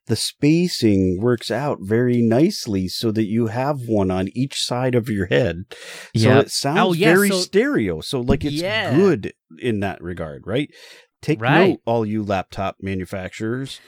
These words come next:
Speaker 1: Put the
Speaker 2: <laughs>
Speaker 1: speakers in the right place, and it'll help a lot with the way the spatial sound comes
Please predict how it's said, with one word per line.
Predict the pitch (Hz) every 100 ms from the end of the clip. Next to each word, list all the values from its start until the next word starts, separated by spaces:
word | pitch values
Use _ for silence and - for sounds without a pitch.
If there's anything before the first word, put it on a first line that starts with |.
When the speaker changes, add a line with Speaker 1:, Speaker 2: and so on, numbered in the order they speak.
| - - _
Speaker 1:
Put | - 220
the | 208
Speaker 2:
<laughs> | -
Speaker 1:
speakers | 208 214 190 156
in | 156
the | 139
right | 139 147 _
place, | 160 175 143 - -
and | 110 113
it'll | 110 107
help | 143 160
a | 139
lot | 127 139 156 -
with | 101 104
the | 113
way | 104 110 127
the | 117
spatial | 110 - - 127 139 117
sound | 107 - 123 143 120
comes | 127 120